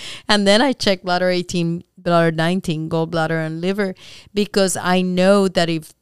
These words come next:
those are stuck, then if the energy is stuck somewhere, it's gonna show there.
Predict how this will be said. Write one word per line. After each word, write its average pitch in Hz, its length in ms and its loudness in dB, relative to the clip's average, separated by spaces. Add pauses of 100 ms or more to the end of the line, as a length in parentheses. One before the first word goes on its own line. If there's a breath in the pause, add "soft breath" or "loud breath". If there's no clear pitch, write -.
those 190 360 0
are 175 100 -2
stuck, - 580 -6
then 165 220 -6
if 165 140 -8
the 170 80 0
energy 190 380 2
is 190 80 -2
stuck - 340 -2
somewhere, 170 400 -4
it's 165 180 -6
gonna 170 180 0
show 160 680 0
there. 143 600 -8